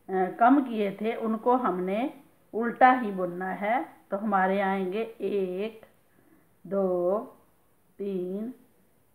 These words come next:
चार, और ये फली वाला फंदा है,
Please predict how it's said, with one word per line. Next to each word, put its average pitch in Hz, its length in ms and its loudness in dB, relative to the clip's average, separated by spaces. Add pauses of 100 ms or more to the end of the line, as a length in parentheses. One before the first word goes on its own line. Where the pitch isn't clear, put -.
(200)
चार, 190 640 0 (1200)
और 247 260 4
ये 269 60 8
फली 220 320 2
वाला 185 240 0
फंदा 202 340 0
है, 262 300 -4